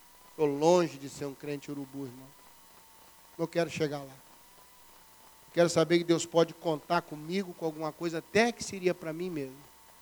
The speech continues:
Mas por amor ao outro, eu obedeço o Senhor. Eu abro mão de coisas que são essenciais pra mim, porque o outro precisa mais naquela hora. Recebe essa palavra hoje à noite?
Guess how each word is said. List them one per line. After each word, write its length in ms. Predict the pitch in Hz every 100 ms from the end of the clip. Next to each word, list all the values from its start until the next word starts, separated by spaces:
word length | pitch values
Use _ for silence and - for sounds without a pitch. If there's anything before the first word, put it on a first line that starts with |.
| - - - -
Mas 120 | 139
por 180 | - 156
amor 300 | 143 151 160
ao 60 |
outro, 420 | 139 139 139 - 117 - - - - - - - - - - -
eu 100 | 143
obedeço 540 | 139 139 131 131 -
o 40 | -
Senhor. 200 | 127 123 110 - - - - - - - - - - - - - - - -
Eu 100 | 139
abro 260 | 151 147 143
mão 300 | 143 165 170
de 100 | 156
coisas 540 | - 175 165 147 -
que 60 | -
são 280 | 170 170 160
essenciais 840 | - 143 175 185 - - 160 185 156
pra 220 | - 220
mim, 320 | 156 135 160 160 - - - - - - - - - - - -
porque 220 | 131 147
o 80 | 139
outro 340 | 135 147 -
precisa 440 | - 131 135 120 120
mais 260 | 117 117
naquela 320 | 117 - 120
hora. 320 | 113 110 113 - - - - - - - - - - - - -
Recebe 320 | 139 170 151
essa 180 | - 143
palavra 360 | 139 143 139 135
hoje 140 | 127
à 20 |
noite? 300 | 139 143 139